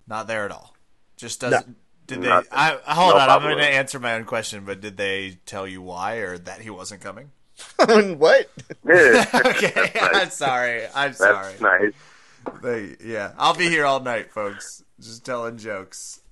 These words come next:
Speaker 2: And you know,
Speaker 1: Um,
Speaker 2: okay. The weird thing is, is, like, we they actually paired up him and Keenan, I think, for what I like to call a power panel.
Speaker 1: What is
Speaker 3: Dude,
Speaker 1: a power
Speaker 3: I think,
Speaker 1: panel
Speaker 3: I think,
Speaker 1: entail?
Speaker 3: uh, Raph, you had one of the best questions when you asked,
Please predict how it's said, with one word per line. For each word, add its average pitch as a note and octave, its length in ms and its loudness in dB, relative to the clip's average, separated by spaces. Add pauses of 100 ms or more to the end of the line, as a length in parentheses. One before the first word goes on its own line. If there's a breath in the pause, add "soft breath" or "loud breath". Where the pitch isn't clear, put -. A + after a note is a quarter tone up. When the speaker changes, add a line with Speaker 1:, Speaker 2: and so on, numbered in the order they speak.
(160)
Speaker 2:
And G#3 100 4
you B3 60 2
know, C4 120 6
Speaker 1:
Um, F3 160 4
Speaker 2:
okay. B2 200 4
The D3+ 180 -4
weird G#3+ 240 2
thing G3 140 2
is, E3+ 160 -2
is, D3+ 140 -8
like, C#3+ 360 -2 (480)
we C#3+ 420 -6 (320)
they D#3 140 6
actually E3 300 2
paired D#3 300 2
up C#3 180 2
him C3+ 160 -4
and A#2 100 -6
Keenan, B2+ 600 -4
I G#2+ 120 2
think, B2+ 240 -4
for A#2+ 140 -4
what A2 160 0
I G#2+ 80 2
like A2 200 -2
to A2 60 -14
call A2 200 0
a G2 60 -2
power A2 340 0
panel. C3 500 -2 (400)
Speaker 1:
What C3 120 -12
is B2+ 100 -12
Speaker 3:
Dude, - 120 2
Speaker 1:
a - 40 -4
power A2 120 4
Speaker 3:
I G#2 60 -2
think, B2 180 -4
Speaker 1:
panel G2 300 -6
Speaker 3:
I A2 80 4
think, G#2+ 180 -4
Speaker 1:
entail? G2+ 140 2
Speaker 3:
uh, F#2 160 4
Raph, F#2+ 320 4
you G#2+ 160 0
had G2 120 4
one G2 140 2
of F#2+ 60 2
the G2 80 0
best F#2+ 300 2
questions G2+ 480 0
when F#2 160 -4
you F#2 120 0
asked, F#2 280 4